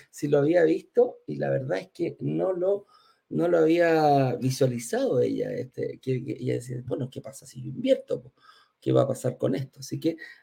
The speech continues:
ahí lo vamos a ver. Y para eso no voy a estar solo hoy día. Eh, Fran, no sé si me mandaste, no te veo en Instagram para tu solicitud. Así que, mientras tanto, señor director, por favor,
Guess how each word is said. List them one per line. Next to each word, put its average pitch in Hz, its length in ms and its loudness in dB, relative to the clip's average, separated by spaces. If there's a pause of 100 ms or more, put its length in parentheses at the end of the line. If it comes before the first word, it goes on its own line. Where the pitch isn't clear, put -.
(120)
ahí 131 200 2
lo 147 160 6
vamos 135 300 4
a 110 60 -4
ver. 87 140 -6 (280)
Y 247 120 0
para 285 200 10
eso - 200 10
no 190 100 4
voy 156 140 6
a 139 40 4
estar 135 200 2
solo 143 300 6
hoy 139 100 6
día. 139 480 4
Eh, 120 400 -2
Fran, 160 340 0
no 156 100 -4
sé 156 160 -6
si 160 100 -8
me 156 100 -2
mandaste, 143 500 -2 (280)
no 139 240 -2
te 143 100 0
veo 170 420 -2
en 143 640 -2
Instagram 214 600 -6 (580)
para 135 480 0
tu 143 140 -4
solicitud. 131 680 -2 (480)
Así 143 280 -6
que, 160 280 0 (400)
mientras 143 560 -2
tanto, 190 340 4
señor 170 320 -2
director, 151 500 2
por 165 140 -6
favor, 165 460 -4